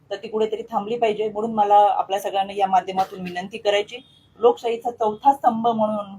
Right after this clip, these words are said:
फार आदराने आम्ही सगळेजण तुमच्याकडे पाहतो. तुमचा आवाज हा वाजलाच पाहिजे,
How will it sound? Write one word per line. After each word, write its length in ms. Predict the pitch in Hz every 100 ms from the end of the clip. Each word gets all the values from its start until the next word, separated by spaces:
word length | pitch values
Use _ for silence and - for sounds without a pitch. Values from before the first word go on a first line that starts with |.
| -
फार 260 | 196 202 196
आदराने 540 | - 180 196 196 196
आम्ही 180 | 185 190
सगळेजण 400 | 190 180 185 185
तुमच्याकडे 500 | 185 170 185 185 190
पाहतो. 420 | 185 180 180 220
तुमचा 340 | 226 190 202
आवाज 420 | 185 180 202 214 214
हा 300 | 208 208 190
वाजलाच 520 | 170 160 165 233 254
पाहिजे, 420 | 240 202 175 160